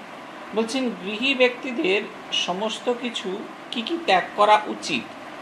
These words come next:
সেগুলোর কথা বলছেন। একটা বলছেন অতিরিক্ত নিদ্রা, অতিরিক্ত আলস্য, দেহের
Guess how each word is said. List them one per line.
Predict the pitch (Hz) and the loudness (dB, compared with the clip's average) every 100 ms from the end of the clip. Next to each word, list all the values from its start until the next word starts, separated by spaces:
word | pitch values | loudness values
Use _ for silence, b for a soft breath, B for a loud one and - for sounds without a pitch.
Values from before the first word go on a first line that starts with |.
| - - - | -12 -8 0
সেগুলোর | 214 196 190 170 | 2 4 2 2
কথা | 139 - | 2 2
বলছেন। | 117 113 95 - - - - - - - - - - | 2 2 -2 -2 -6 -6 -10 -10 -10 -10 -10 -10 4
একটা | 175 175 220 | 6 8 8
বলছেন | 226 226 254 254 - | 8 8 6 4 6
অতিরিক্ত | 196 - 226 247 - - | 4 6 4 4 2 4
নিদ্রা, | 240 208 156 - - 110 - - - - | 6 8 4 2 6 8 6 -2 -12 -2
অতিরিক্ত | 151 170 196 196 190 - 196 - | 0 2 2 2 0 2 4 8
আলস্য, | 160 175 202 202 - - 240 320 - - | 8 8 6 4 2 2 2 -2 -8 -2
দেহের | 151 147 | 0 2